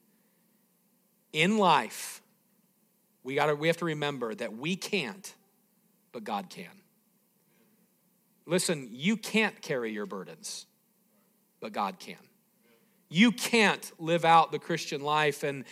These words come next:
and have the right marriage and the right home that God desires, but, but God can. But it's sad that all too often, too many of us, we don't live with desperation for God.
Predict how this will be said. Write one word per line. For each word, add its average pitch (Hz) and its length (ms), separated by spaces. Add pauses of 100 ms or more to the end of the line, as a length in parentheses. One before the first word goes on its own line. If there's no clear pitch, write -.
(200)
and 147 220
have 170 220
the 165 80
right 151 220
marriage 156 440
and 147 100
the 143 80
right 143 260
home 147 420 (320)
that 135 200
God 143 220
desires, 135 440
but, 123 380
but 117 180
God 117 320
can. 69 220 (2500)
But 151 120
it's 160 160
sad 190 360
that 147 80
all 156 140
too 170 220
often, 156 460
too - 260
many 165 220
of 131 120
us, 117 320
we 131 180
don't 156 220
live 143 240
with 131 200
desperation 127 760
for 123 140
God. 104 320